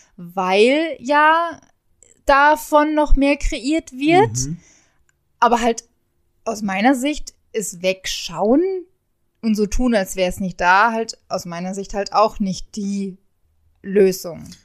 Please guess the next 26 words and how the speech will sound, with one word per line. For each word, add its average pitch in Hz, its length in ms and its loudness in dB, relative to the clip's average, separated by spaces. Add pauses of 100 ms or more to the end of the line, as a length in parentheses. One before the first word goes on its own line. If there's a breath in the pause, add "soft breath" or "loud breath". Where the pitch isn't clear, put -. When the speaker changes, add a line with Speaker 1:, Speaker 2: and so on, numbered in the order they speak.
(720)
Speaker 2:
Ja, 110 80 -12
Speaker 1:
Ja. 131 440 -4
Speaker 2:
ich 139 160 -6
glaub, 131 240 -6
es 123 140 -8
geht 135 180 -6
auch 131 140 -10
gar 123 140 -4
nicht 123 180 -4
so 127 140 -10
sehr 120 240 -10
darum, 120 400 -8 (280)
vielleicht 123 300 -4
gibt's 165 300 -6
nicht 127 320 -4
die 113 200 -2
Lösung. 110 380 -8
Speaker 1:
Ja. 185 240 -8 (560)
Speaker 2:
Also 135 160 -2
ich 151 160 -2
bin 165 140 0
ja 123 120 0
auch 151 280 0 (300)
da 131 180 -12
ein 123 140 -8
bisschen 110 640 -8